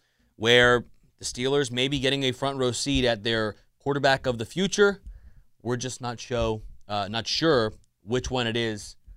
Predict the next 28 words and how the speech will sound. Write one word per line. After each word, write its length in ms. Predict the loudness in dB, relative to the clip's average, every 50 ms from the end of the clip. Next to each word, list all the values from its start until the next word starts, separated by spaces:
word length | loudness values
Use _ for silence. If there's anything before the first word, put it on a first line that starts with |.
| _ _ _ _ _ _ _ -2
right 220 | 2 2 2 2 2
now, 380 | 2 2 4 2 2 -2 -4 -8 -8
and 100 | -4 -2
maybe 200 | -2 -2 -2 -2
some 200 | -4 -4 -2 -2
offensive 500 | -2 -2 -2 -6 -10 -8 -6 -6 -4 -4
linemen 460 | -2 -2 -2 -2 -2 -4 -6 -8 -8
or 80 | -8 -8
some 200 | -8 -8 -6 -4
linebackers 640 | -4 -4 -4 -2 0 0 0 -2 -4 -10 -12 -10
too. 400 | -6 -4 -2 0 0 0 -2 -6 _ _ _ _ _ _ -8
Uh, 60 | -4
I 160 | -2 0 0 0
mentioned 340 | 0 -2 -2 -4 -4 -6
Joe 140 | -2 -2 -2
Schobert 560 | -2 -2 0 0 0 0 0 -2 -4 -4 -4
and, 180 | -6 -6 -4 -4
uh, 100 | -4 -4
Devin 360 | -2 -2 -2 -2 -2 -2 -6
Bush 400 | -4 0 0 0 0 -2 -6 -10 -12 _ _ _ _ _ _
and 80 | -8 -6
the 60 | -2
way 120 | -2 0
they 120 | 0 -2 -2
played 280 | -2 -2 -2 -2 0
this 140 | -2 -4 -4
season. 540 | -2 0 2 2 2 2 0 0 0 -4 -8 _ _ _ _ _ -4 2
Um, 480 | 4 4 4 4 2 -2 -4 -10 -14